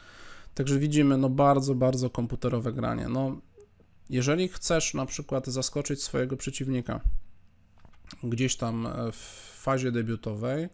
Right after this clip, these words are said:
no to ra-, raczej jest taka zasada, że mocnego zawodnika raczej nie zaskoczysz, e, jakąś grą taką statyczną,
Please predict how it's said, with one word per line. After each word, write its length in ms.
no 100
to 180
ra-, 260
raczej 240
jest 120
taka 180
zasada, 460
że 140
mocnego 560
zawodnika 800
raczej 480
nie 160
zaskoczysz, 1200
e, 180
jakąś 440
grą 340
taką 540
statyczną, 840